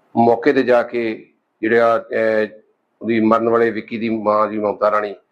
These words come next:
ਉਹਦੇ ਬਿਆਨ ਲਿਖ ਕੇ ਤੇ ਤੁਰੰਤ ਕੇਸ ਰਜਿਸਟਰ ਇੱਕ ਸੌ, ਦੋ ਸੌ ਤੇਤੀ ਵਟਾ ਪੱਚੀ under section ਇੱਕ ਸੌ ਤਿੰਨ ਬੀ ਐਨ ਐਸ ਜਿਹੜਾ ਕੇਸ ਰਜਿਸਟਰ ਕਰਕੇ ਤੇ ਜਿਹੜੀ ਕਾਰਵਾਈ ਅਮਲ 'ਚ ਲਿਆਂਦੀ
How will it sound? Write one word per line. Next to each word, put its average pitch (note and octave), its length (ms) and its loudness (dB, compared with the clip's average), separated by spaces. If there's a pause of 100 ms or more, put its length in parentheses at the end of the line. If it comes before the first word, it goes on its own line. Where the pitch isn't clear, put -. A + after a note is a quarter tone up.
(360)
ਉਹਦੇ C3 160 2
ਬਿਆਨ A2+ 380 0
ਲਿਖ A2 140 -6
ਕੇ A2 180 -6
ਤੇ G#2+ 100 -10
ਤੁਰੰਤ A#2 300 -4
ਕੇਸ - 380 -10
ਰਜਿਸਟਰ G#2+ 320 -2
ਇੱਕ G#2+ 200 -2
ਸੌ, A#2 140 -6 (200)
ਦੋ A2 100 2
ਸੌ G#2+ 100 0
ਤੇਤੀ G#2+ 280 -4
ਵਟਾ G#2+ 200 0
ਪੱਚੀ G#2 520 -8 (540)
under A2+ 160 2
section A#2 280 0
ਇੱਕ G#2+ 80 -2
ਸੌ A2+ 100 -2
ਤਿੰਨ A2 360 0 (220)
ਬੀ G#2+ 140 0
ਐਨ G#2+ 100 2
ਐਸ G#2+ 160 -4
ਜਿਹੜਾ G2+ 460 -2 (420)
ਕੇਸ A#2 200 0
ਰਜਿਸਟਰ A2 280 -6
ਕਰਕੇ A2 500 -2 (100)
ਤੇ G2+ 60 -10
ਜਿਹੜੀ A2+ 140 0
ਕਾਰਵਾਈ A2 340 -2
ਅਮਲ G#2+ 180 -4
'ਚ A#2+ 80 -10
ਲਿਆਂਦੀ B2 360 -4